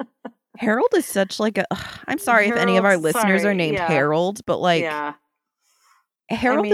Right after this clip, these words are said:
Speaker 1: an
Speaker 2: I mean
Speaker 1: awful name. It's, uh, that Scary Stories to Tell in the Dark. The dumb scarecrow's name is Harold.
Speaker 2: Oh, that's
Speaker 1: This
Speaker 2: right.
Speaker 1: fucker's name is Harold. I don't like anyone
Speaker 2: Harold
Speaker 1: named
Speaker 2: needs to
Speaker 1: Harold.
Speaker 2: get
Speaker 1: I'm
Speaker 2: it
Speaker 1: sorry.
Speaker 2: together.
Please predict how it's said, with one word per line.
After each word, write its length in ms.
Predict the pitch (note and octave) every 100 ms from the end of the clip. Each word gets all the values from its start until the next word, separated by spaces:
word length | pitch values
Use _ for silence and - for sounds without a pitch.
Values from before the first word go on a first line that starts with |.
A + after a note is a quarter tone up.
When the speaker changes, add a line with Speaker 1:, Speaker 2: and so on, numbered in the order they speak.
| D#4
Speaker 1:
an 80 | A3
Speaker 2:
I 20 |
mean 40 | -
Speaker 1:
awful 340 | F#3+ - F#3
name. 360 | E3 E3 D3+ D3
It's, 320 | F#3 - -
uh, 120 | D3+
that 280 | G#3+ G#3+ -
Scary 480 | - - A3+ A#3+ C#4+
Stories 540 | - F#3 F3 F3+ F#3+
to 100 | G3
Tell 240 | - F3 E3+
in 60 |
the 80 | E3+
Dark. 360 | E3 D#3+ E3 -
The 60 | E3+
dumb 380 | D#3+ E3 F3 G#3
scarecrow's 640 | - E3+ E3 - E3+ F3
name 180 | E3+ E3+
is 80 |
Harold. 640 | - F3 E3+ D#3+ D#3 D#3+ - _ _ _ -
Speaker 2:
Oh, 600 | F#3 E3+ F3+ G3+ G#3+ G#3+
that's 300 | F3+ D#3+ -
Speaker 1:
This 100 | -
Speaker 2:
right. 340 | E3 F#3 D3+
Speaker 1:
fucker's 360 | G#2+ - F3 F3+
name 180 | E3+ E3+
is 80 | E3+
Harold. 460 | E3+ E3 D#3+ D#3+ -
I 100 | A3+
don't 160 | B3
like 180 | G#3 F#3
anyone 140 | F#3 E3
Speaker 2:
Harold 120 | D#3+
Speaker 1:
named 120 | D#3
Speaker 2:
needs 80 | D#3
to 40 | C#3+
Speaker 1:
Harold. 200 | C#3+ C#3+
Speaker 2:
get 60 |
Speaker 1:
I'm 80 | E3+
Speaker 2:
it 60 | G3+
Speaker 1:
sorry. 300 | C#3+ C#3+ C#3
Speaker 2:
together. 400 | C#3+ C3+ D3